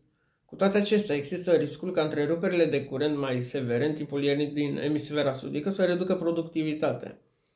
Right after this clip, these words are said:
iar producția rafinată ar putea să nu fie redusă, deoarece stocurile nu pot fi procesate.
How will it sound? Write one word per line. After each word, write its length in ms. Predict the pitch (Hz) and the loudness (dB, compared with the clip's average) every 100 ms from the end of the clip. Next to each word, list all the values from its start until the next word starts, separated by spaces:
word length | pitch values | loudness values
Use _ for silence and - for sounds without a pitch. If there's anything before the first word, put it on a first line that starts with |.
| _ _ _ | _ _ _
iar 280 | - 175 175 | 4 4 4
producția 480 | 165 160 160 165 151 | 2 2 2 2 2
rafinată 540 | 135 - 151 180 196 | 2 0 -2 0 2
ar 100 | 190 | 0
putea 200 | 180 185 | 0 -4
să 180 | 185 170 | -2 0
nu 140 | 175 | 0
fie 260 | 170 165 165 | 2 4 4
redusă, 480 | 151 147 143 - 170 | 4 0 -6 -4 0
deoarece 380 | 170 165 160 | 4 4 2
stocurile 500 | 170 - 170 170 170 | -4 -4 -6 0 2
nu 120 | 160 160 | 2 0
pot 260 | - 151 | -4 -8
fi 160 | - 156 | -6 -8
procesate. 920 | - 151 - 151 - 151 - - | -4 -4 -4 -8 -4 -4 -4 -12